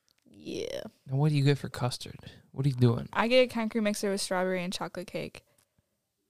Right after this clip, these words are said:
Speaker 3: Nobody can convince me that there's a topping better than chocolate cake. It is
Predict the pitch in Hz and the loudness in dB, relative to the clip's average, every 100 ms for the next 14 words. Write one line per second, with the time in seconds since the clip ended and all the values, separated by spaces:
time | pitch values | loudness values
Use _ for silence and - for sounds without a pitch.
0 | _ - 208 214 233 254 - 247 240 220 | _ -14 -2 2 4 4 4 4 4 2
1 | 226 214 196 175 202 202 196 180 180 180 | 0 2 2 2 0 0 -2 -4 -4 -4
2 | 180 175 175 180 - 175 180 - - - | -2 -2 -4 -6 -8 -10 -10 -10 -10 -8
3 | 202 | -10